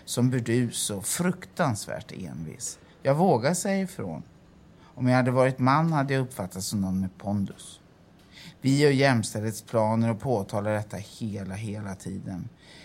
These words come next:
I F Metall Ystad Skåne har vi startat upp kvinnliga nätverk för att stötta varandra. Nacken, axlarna, skuldrorna.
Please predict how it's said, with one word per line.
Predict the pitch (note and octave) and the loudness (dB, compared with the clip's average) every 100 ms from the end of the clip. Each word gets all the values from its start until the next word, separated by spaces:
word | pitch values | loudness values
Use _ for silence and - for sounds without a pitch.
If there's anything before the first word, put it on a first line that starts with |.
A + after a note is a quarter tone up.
| - | -4
I | B2 B2 | 2 4
F | A2+ | 4
Metall | B2 A#2 C3+ A#2+ A#2 | 0 2 4 4 2
Ystad | B2 A#2+ A2 A#2 | 0 0 0 -2
Skåne | A2 - B2 G#2 G2+ A2 | -4 -2 0 0 2 2
har | A#2 A2 | 2 2
vi | A#2 A#2+ | 0 -4
startat | - A#2+ A2 A2 G#2+ | 2 2 2 -2 -4
upp | G#2+ - | -6 -8
kvinnliga | - A#2+ G#2 G#2 G#2 | -2 0 2 0 0
nätverk | A#2 F#2+ - - G2 | 2 0 -4 -10 -10
för | - G#2+ | -8 -10
att | |
stötta | - A2+ - - | -6 -6 -8 -10
varandra. | F#2 F#2 E2 C2 - - - - - - - - | -8 -8 -8 -10 -14 -16 -16 -16 -18 -18 -14 0
Nacken, | C#3+ - - - D3+ C#3 - | 2 2 -4 -4 0 2 0
axlarna, | - D3+ - - - C3+ B2+ | 0 -2 -2 -4 -2 0 0
skuldrorna. | A#2+ - D#3 D3 A#2 A#2 C#3+ D3 A#1+ | -2 -2 2 2 0 -2 -2 -2 -4